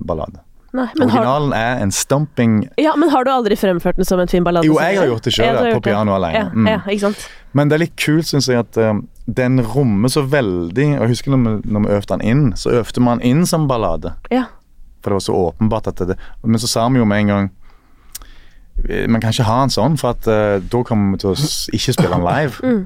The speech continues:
Speaker 1: Og, og, og, for at vi liker ikke å spille masse ballader live. Så vi må få den opp, opp, opp, liksom litt fortere, litt,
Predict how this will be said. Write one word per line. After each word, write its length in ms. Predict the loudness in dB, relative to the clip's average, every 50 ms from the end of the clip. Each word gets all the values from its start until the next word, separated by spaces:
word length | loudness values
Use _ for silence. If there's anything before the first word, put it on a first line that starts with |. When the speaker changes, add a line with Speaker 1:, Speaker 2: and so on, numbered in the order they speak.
| -4 -4
Speaker 1:
Og, 160 | -2 0 0
og, 360 | 0 0 0 0 -2 -2 -4 -4
og, 200 | 0 0 0 0 -2 -4
for 100 | -6 -6
at 100 | -4 0
vi 140 | 0 0 2
liker 220 | 2 -2 -4 -4 -6
ikke 100 | -8 -4
å 40 |
spille 240 | -2 -2 0 0 0 0
masse 640 | 0 0 0 -2 -4 -6 -10 -8 -8 -4 -2 0 0 0 0
ballader 480 | -2 -2 -2 -2 -2 -2 -2 -2 -2 0
live. 320 | 0 0 -2 -2 -6 -8 -18 -18 -18 -16 -16 -16 -14 -12 -10 -8 -6
Så 160 | -2 0 2
vi 60 | 2
må 100 | 2 2 0 -2
få 200 | -2 0 0 0
den 80 | 0 -2
opp, 160 | -4 -6 -6 -6 -6
opp, 220 | -6 -6 -6 -6 -6
opp, 220 | -6 -6 -6 -6 -6
liksom 160 | -6 -6 -4
litt 160 | -6 -6 -4
fortere, 380 | -4 -6 -6 -2 -2 0 0 2
litt, 240 | 0 0 -2 -4